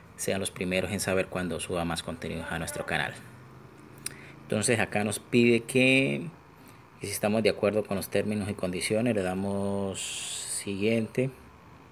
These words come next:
Vamos a colocar aquí en este lado nuestro I D. Es once veintidós cincuenta y dos setenta y cinco cincuenta y dos.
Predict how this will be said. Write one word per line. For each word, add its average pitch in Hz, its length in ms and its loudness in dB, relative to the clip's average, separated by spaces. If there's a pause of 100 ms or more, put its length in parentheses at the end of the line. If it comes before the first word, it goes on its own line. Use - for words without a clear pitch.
(760)
Vamos 107 300 4
a 110 40 6
colocar 98 400 2
aquí 101 160 -2
en 107 60 0
este 107 200 0
lado 107 220 4
nuestro 98 420 -2 (140)
I 90 160 0
D. 85 240 -4 (1700)
Es 80 320 -2 (260)
once 107 760 2 (760)
veintidós 92 840 0
cincuenta 92 1500 -6
y 87 80 -4
dos 104 640 -2 (1300)
setenta - 1400 -4
y 95 100 -6
cinco 113 920 -4
cincuenta 85 960 -6
y 80 100 -4
dos. 80 400 -4